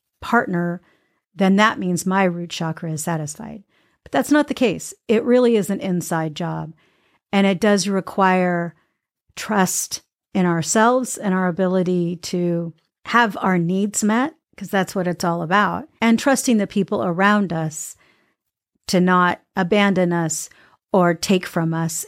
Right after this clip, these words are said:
in a way that's not appropriate. It's an important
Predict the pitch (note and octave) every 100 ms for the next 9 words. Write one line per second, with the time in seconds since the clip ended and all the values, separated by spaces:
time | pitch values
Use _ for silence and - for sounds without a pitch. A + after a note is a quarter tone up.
0 | - F3+ F3 F3 E3+ E3+ - F3+ E3+ F3
1 | E3 F3+ E3+ G3+ G3+ - C#4+ _ _ _
2 | - - C#4 - B3 F3+ _ _ _ _
3 | _ _ _ - A#3 A#3 D4 D4+ C#4